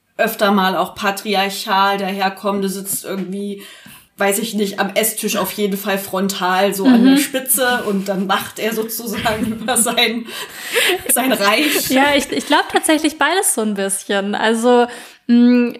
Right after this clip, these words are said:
Speaker 2: bei uns zu Hause war es immer alles extrem locker und weil das halt auch immer so sein musste. Und meine Mama hat früh wieder gearbeitet, wir haben früh für uns selbst gesorgt, wir haben früh selber gekocht auch oder Essen aufgewärmt.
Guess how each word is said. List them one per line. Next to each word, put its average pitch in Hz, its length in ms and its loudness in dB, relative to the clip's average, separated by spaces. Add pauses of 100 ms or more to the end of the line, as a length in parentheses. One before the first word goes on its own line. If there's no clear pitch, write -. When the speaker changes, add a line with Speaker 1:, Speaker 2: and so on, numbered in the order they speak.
Speaker 2:
bei 220 220 2
uns 302 260 2
zu 247 180 0
Hause 262 300 4
war 240 140 4
es 240 80 2
immer 226 320 0 (100)
alles 233 320 0
extrem 254 880 2
locker 208 720 0
und 208 400 -2 (100)
weil 220 300 0
das 226 140 2
halt 226 120 -2
auch 226 80 -4
immer 233 200 4
so 226 100 4
sein 240 320 6
musste. 190 420 -2
Und 196 80 -4
meine 208 140 -2
Mama 233 220 2
hat 226 120 0
früh 269 200 -2
wieder 247 120 2
gearbeitet, 233 680 0
wir 220 100 0
haben 214 120 0
früh 254 200 0
für 254 160 -2
uns 214 160 -4
selbst 233 380 0
gesorgt, 226 540 2
wir 202 80 -4
haben 202 100 -4
früh 226 240 -2
selber 214 300 2
gekocht 240 560 0
auch 220 320 2
oder - 220 -2
Essen - 260 -6
aufgewärmt. 214 800 0